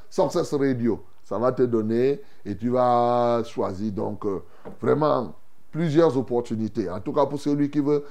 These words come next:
participer à ce programme, tu as le lien, tu peux nous voir, tu peux vivre en direct ce programme. Je vous salue tous parce que vous êtes en direct. Nous aussi, bien sûr, nous sommes en direct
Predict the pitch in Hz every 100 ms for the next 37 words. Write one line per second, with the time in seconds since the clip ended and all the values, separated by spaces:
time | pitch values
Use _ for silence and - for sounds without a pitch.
0 | - - 135 - 123 147 131 143 135 127
1 | 117 135 135 135 - - 131 127 131 123
2 | 120 120 120 131 - - 123 - 143 143
3 | 127 - - 117 127 95 117 120 120 123
4 | - - 127 113 139 87 165 117 107 85
5 | - - 151 147 127 123 127 - - 95
6 | - 90 85 85 85 160 226 156 165 226
7 | 214 226 233 - - - - 233 214 226
8 | 190 175 185 156 151 156 190 165 226 185
9 | 175 151 - - 117 151 - 165 135 139
10 | 143 127 117 110 123 170